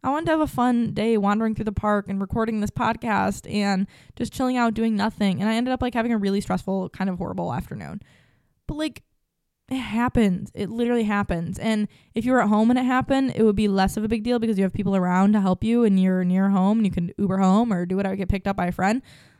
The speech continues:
But when you're out and about <laughs> and traveling and across the country, like, you don't have anyone around who can help you. I was at the point where I was about to call that Tinder boy and be like, "Hey, wanna come pick me up? Because I don't know what to do." <laughs>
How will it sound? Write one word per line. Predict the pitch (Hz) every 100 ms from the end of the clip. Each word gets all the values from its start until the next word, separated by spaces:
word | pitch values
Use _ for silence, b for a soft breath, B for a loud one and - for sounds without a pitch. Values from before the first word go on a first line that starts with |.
| b b b
But | - 269
when | 269
you're | 277
out | - 247 269
and | 233 - _ -
about | 196 226 220
<laughs> |
and | 226
traveling | 190 208 254 254
and | 202
across | 190 226 143
the | 202
country, | 214 240 277 277
like, | 240
you | 262
don't | 269
have | 233 262
anyone | 254 226
around | 208 208 214
who | 196
can | 190
help | 196 -
you. | 92 78 - B B B
I | 233
was | 277
at |
the | -
point | 349 370
where | 254 254
I | 170 214
was | 214
about | 208
to | 196
call | - 190
that | 185 180
Tinder | 185
boy | 190 185
and |
be | 196
like, | 196 190
"Hey, | 233 247 240 240 226
wanna | - 202 214
come |
pick | 247 226
me | 196
up? | 202 214
Because | - 190 180 180 175
I | -
don't | 190
know | 190
what | 185
to | 202
do." |
<laughs> | 220